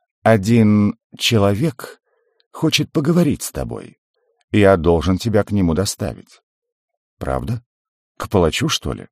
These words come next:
съехидничал я. «Собирайся, нечего ёрничать», ещё сильнее нахмурился милорд Фраго. «Лучше идём добровольно». Я, сам того не желая,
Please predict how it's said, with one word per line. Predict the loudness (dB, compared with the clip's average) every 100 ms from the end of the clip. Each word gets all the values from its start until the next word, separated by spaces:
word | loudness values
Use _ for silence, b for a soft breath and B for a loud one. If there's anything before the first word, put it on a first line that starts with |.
| _
съехидничал | -2 0 0 -2 -2 -2 -2
я. | -2 -6 _ _ _ _ _ _ _
«Собирайся, | 0 2 6 6 6 2 -2 -2
нечего | 0 0 -2 -2
ёрничать», | -2 -4 -6 -10 -12 -18 b -2
ещё | 2 2
сильнее | 2 2 4 4
нахмурился | 2 0 0 0 0 -2
милорд | 2 0 0
Фраго. | -6 -4 -4 -6 -14 _ _ _ _ _ -2
«Лучше | 2 2 2 2
идём | 4 4 4
добровольно». | 4 4 4 2 -2 -10 -16 _ _ _ _ _ _ _ -4
Я, | 0 0 -2
сам | -2 -2 0
того | 0 0
не | 0 0
желая, | 0 2 4 2